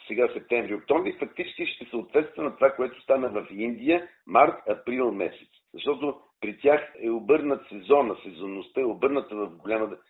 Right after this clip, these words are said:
повечето от щатите в Индия. Значи, пе-, в Индия именно през лятото,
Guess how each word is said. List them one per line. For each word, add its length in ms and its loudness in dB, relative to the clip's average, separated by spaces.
повечето 420 -4
от 80 -14
щатите 540 2
в 180 -12
Индия. 500 -14
Значи, 380 -6
пе-, 100 -2
в 200 -6
Индия 340 -2
именно 360 0
през 200 -4
лятото, 520 4